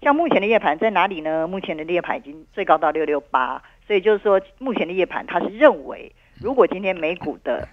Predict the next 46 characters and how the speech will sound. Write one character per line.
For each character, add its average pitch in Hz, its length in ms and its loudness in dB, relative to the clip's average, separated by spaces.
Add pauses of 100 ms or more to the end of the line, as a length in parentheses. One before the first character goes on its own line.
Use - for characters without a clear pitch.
纳 208 160 2
斯 - 80 6
达 147 160 4
克 - 160 -10
没 160 100 -12
有 175 80 -4 (100)
大 160 200 0
跌 123 240 -16
的 127 80 -8
话， - 200 -6 (140)
那 190 100 -6
么， 156 160 -4 (680)
或 214 120 2
者 185 100 6
是 208 200 4
纳 240 120 0
斯 - 80 -2
达 156 160 4
克 - 200 -8 (100)
只 - 100 -20
是 - 80 -12
在 196 100 2
平 170 200 -6
盘 165 160 -6
上 170 160 2
下 170 120 0
做 160 200 -2
收， 147 300 0
那 196 100 -4
么 160 160 -6
台 - 220 -4
湾 175 160 4
的 156 80 -10
电 160 220 -6
子 - 80 -18
期 - 100 -18
明 135 160 -20
天 156 120 -16
还 - 100 -16
会 147 100 -4
领 151 160 -14
军 - 220 -20
再 170 120 -4
攻 147 240 -6
一 135 100 -16
波。 120 300 -6